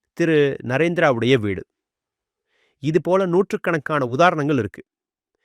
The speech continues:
திரு நரேந்திரா இந்த வீட்ல தான் இருக்கார். ஆனா, வாக்காளர் பட்டியல்ல இவருடைய வீட்டு எண் ஜீரோவா இருக்கு.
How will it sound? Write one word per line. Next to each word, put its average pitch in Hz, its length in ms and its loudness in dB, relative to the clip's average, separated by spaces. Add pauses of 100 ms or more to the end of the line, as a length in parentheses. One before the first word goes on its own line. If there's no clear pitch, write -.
(180)
திரு 170 160 0
நரேந்திரா 156 540 2 (320)
இந்த 151 240 0
வீட்ல 156 300 -2
தான் 160 100 0
இருக்கார். 113 340 -4 (200)
ஆனா, 175 220 2
வாக்காளர் 175 520 2
பட்டியல்ல 147 580 -4 (120)
இவருடைய 160 440 2
வீட்டு 151 320 -2
எண் 175 240 -4 (180)
ஜீரோவா 139 400 4
இருக்கு. - 240 -4